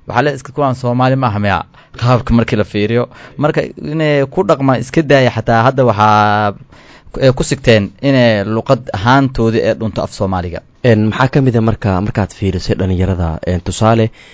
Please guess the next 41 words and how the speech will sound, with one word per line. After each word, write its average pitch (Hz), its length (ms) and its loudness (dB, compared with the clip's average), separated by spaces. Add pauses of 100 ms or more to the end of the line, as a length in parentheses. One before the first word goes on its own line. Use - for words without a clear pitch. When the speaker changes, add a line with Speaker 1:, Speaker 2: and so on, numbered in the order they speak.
(300)
Speaker 2:
Soomaaliga 127 580 0
inaysan 110 300 -2
si 147 140 -4
fiican 101 360 -4
uga 110 200 0
hadli 98 500 -2
karin 104 280 -2 (100)
ayaad 95 260 -4
ka 107 100 -2
dhawaajisay, 92 460 -2
aysan 90 220 -4
ugu 107 160 0
dhawaaqayn 90 460 -2 (100)
tusaale 82 240 -4
ahaan 87 240 -4
oo 76 60 -6
kale. 78 200 -10 (440)
Marka, 131 320 -2 (260)
qaabkee 117 420 2
ayay 123 220 4
u 127 80 0
dhaqmaan 107 480 0
markay 110 240 -2
rabaan 101 280 0
inay 101 140 -2
ku 117 140 -6
hadlaan? 95 400 -4 (420)
Tusaale, 135 520 2 (280)
waxbay 127 300 2
rabaan 113 240 4
inay 110 160 2
dalbadaan. 90 540 -2 (260)
Hadallada 113 400 2
ma 120 120 0
sarbeebaan, 104 720 0 (200)
qaab 113 200 4 (120)
noocee 104 400 2
ayay 101 200 0
ugu 92 140 -4
dhawaaqaan? 82 300 -4
Speaker 1:
Een, 110 400 -6